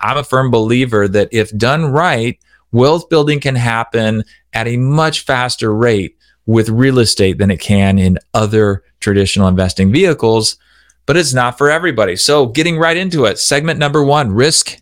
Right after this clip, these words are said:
tolerance. What's your risk tolerance? Are you okay sometimes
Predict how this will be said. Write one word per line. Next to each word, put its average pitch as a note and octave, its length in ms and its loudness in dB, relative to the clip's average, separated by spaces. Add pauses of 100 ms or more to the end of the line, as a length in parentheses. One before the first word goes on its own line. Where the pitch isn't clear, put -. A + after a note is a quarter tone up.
(120)
tolerance. A#2 760 -2 (580)
What's A2 200 0
your F3+ 100 2
risk D4 300 0
tolerance? - 680 -2 (580)
Are B2+ 220 0
you C#3 400 2
okay A#2 540 0
sometimes A#2 1000 0